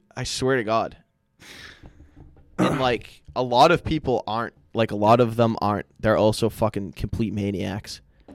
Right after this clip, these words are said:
Speaker 1: Like, that's the crazy part is, like, most of the people that help you in society, if you call for nine one one for help,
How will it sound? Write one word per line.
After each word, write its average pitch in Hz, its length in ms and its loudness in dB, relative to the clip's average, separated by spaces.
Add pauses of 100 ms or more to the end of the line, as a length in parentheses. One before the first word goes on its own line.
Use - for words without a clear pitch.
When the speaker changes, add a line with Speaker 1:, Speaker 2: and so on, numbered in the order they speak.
(360)
Speaker 1:
Like, 117 160 2
that's 156 240 8
the 277 100 2
crazy 151 320 4
part 120 300 0
is, 101 120 -2
like, 104 340 4
most 107 360 0
of 202 140 -2
the 160 60 0
people 143 300 2
that 101 120 2
help 113 260 2
you 120 100 2
in 110 120 -2
society, 107 540 2
if - 120 0
you 107 140 -2
call 113 220 4
for - 220 -4 (120)
nine 107 260 0
one 101 120 -2
one 104 140 -2
for - 100 -2
help, 107 280 2